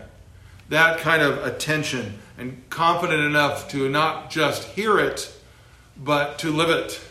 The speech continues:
uh, to take it in and obey it. It, I'm sure everyone here is familiar with the book of Hebrews, chapter eleven,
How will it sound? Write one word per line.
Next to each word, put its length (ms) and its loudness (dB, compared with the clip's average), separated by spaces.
uh, 260 -6
to 460 4
take 260 2
it 100 0
in 240 -2
and 160 -6
obey 340 2
it. 340 -6
It, 260 0
I'm 180 -4
sure 260 2
everyone 380 4
here 120 0
is 100 -2
familiar 540 2
with 320 -2
the 60 -8
book 220 -4
of 100 -8
Hebrews, 560 6
chapter 360 -2
eleven, 500 4